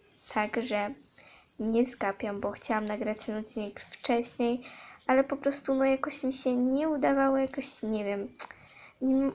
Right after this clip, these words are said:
nie miałam czasu, żeby się ze-, z-, zebrać do tego. A nie miałam czasu dlatego, że mam szkołę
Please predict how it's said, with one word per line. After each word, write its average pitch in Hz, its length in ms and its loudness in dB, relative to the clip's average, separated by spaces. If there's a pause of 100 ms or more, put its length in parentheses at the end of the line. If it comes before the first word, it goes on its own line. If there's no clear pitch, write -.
nie 254 120 4
miałam 277 440 6
czasu, 277 380 2
żeby 262 400 6
się - 160 4
ze-, 233 880 -6
z-, 254 640 -6 (880)
zebrać 208 360 2
do - 140 -12
tego. 202 380 0 (840)
A 247 60 4
nie 254 120 6
miałam 294 260 4
czasu 294 280 -4
dlatego, 254 540 2
że 226 360 2 (240)
mam 247 300 2
szkołę 202 680 0